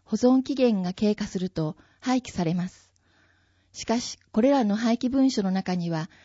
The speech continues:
市の歴史的な記録として重要な資料も多く含まれています。市教育委員会では、市役所内のすべての部署と連携しながら、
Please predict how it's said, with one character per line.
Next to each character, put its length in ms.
市 220
の 260
歴 240
史 100
的 220
な 100
記 140
録 240
と 140
し 80
て 260
重 220
要 240
な 140
資 160
料 180
も 360
多 200
く 120
含 220
ま 100
れ 100
て 100
い 100
ま 180
す。 260
市 300
教 260
育 220
委 60
員 140
会 220
で 140
は、 240
市 160
役 180
所 160
内 220
の 320
す 180
べ 140
て 100
の 100
部 140
署 140
と 280
連 200
携 220
し 160
な 140
が 100
ら、 220